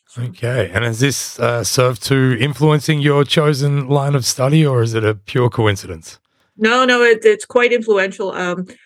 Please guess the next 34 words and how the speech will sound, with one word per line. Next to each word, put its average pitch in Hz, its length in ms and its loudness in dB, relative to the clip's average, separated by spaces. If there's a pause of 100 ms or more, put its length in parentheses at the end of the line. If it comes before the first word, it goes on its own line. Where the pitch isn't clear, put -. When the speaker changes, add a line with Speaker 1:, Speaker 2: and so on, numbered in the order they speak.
(180)
Speaker 2:
I 226 140 2
grew 247 160 6
up 269 140 2
in 233 100 4
a 220 100 4
bilingual 220 640 2
household. 240 720 2
I 175 160 -6
grew 202 240 -10
up 208 160 -10
in 180 140 -4
a 160 80 -6
Dutch 170 300 -2
Calvinist 208 580 -2
household, 180 680 -2
and 170 280 -8
I 170 160 -4
think 196 260 -4
all 180 240 -4
of 170 80 -2
that, 170 320 -2 (500)
uh, 170 200 -10
imprinted 214 500 2
itself 180 460 -2
on 165 180 -8
me. 170 220 -2
And 175 120 -6
so 196 200 0
when 190 180 -2
I 185 140 2
was 196 160 2
in 185 100 2
grad 220 340 2
school 208 600 2